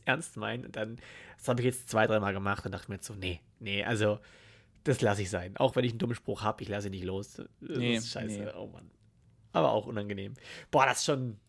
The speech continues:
Speaker 1: das ist schon böse.
Speaker 2: Aber vielleicht so können wir hier direkt, weil wir grad beim Thema sind, über sehr unangenehme Sachen reden. Ähm, ich
Speaker 1: Hm?
Speaker 2: muss auch dazu sagen, das mit WhatsApp so, dass ich in die falsche Gruppe geschrieben habe, ist mir das erste Mal passiert. Das ist mir vorher
Speaker 1: Nee,
Speaker 2: noch
Speaker 1: das ist
Speaker 2: nie
Speaker 1: mir schon mal
Speaker 2: passiert.
Speaker 1: passiert.
Speaker 2: Das ist echt das erste Mal
Speaker 1: Aber
Speaker 2: und da
Speaker 1: ich
Speaker 2: dann gleich so ein richtiger, so ein richtiger Banger.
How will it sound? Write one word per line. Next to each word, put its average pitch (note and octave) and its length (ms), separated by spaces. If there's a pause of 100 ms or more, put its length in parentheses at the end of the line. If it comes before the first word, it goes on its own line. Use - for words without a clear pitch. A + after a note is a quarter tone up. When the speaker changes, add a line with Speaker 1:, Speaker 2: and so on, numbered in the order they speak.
(160)
Speaker 1:
das D3+ 180
ist - 60
schon A#2 120
böse. A2+ 220
Speaker 2:
Aber F3 180
vielleicht D3+ 380
so C#3+ 240
können C#3 200
wir C3+ 80
hier C#3 260
direkt, B2+ 400
weil C3+ 200
wir D#3+ 60
grad C#3 140
beim A#2+ 140
Thema C#3 220
sind, C3 100
über A#2 140
sehr B2 180
unangenehme B2+ 480
Sachen B2+ 300
reden. B2 440 (1000)
Ähm, A2+ 280
ich C3+ 60
Speaker 1:
Hm? D#3 80
Speaker 2:
muss F3+ 120
auch F#3+ 60
dazu E3 140
sagen, D3+ 140
das C#3+ 120
mit D#3+ 100
WhatsApp E3+ 400
so, E3 140
dass D3 120
ich C#3+ 40
in C#3 60
die C#3+ 60
falsche C#3+ 240
Gruppe D#3 240
geschrieben D#3 240
habe, - 60
ist - 80
mir D#3 60
das D3 80
erste - 260
Mal B2+ 180
passiert. - 460 (560)
Das - 80
ist B2+ 80
mir D3 80
vorher D3+ 220
Speaker 1:
Nee, - 20
Speaker 2:
noch D3 60
Speaker 1:
das C3 80
ist - 20
Speaker 2:
nie - 20
Speaker 1:
mir B2+ 60
schon A2 100
mal G#2 80
Speaker 2:
passiert. F#2+ 320
Speaker 1:
passiert. - 420
Speaker 2:
Das C3+ 100
ist A#2+ 80
echt E3 140
das - 80
erste D#3 280
Mal C#3+ 260
Speaker 1:
Aber C#3+ 60
Speaker 2:
und C#3 60
da B2 60
Speaker 1:
ich C3 40
Speaker 2:
dann C#3 100
gleich C3 240
so B2 100
ein - 20
richtiger, B2 580
so - 140
ein - 20
richtiger B2 300
Banger. B2 580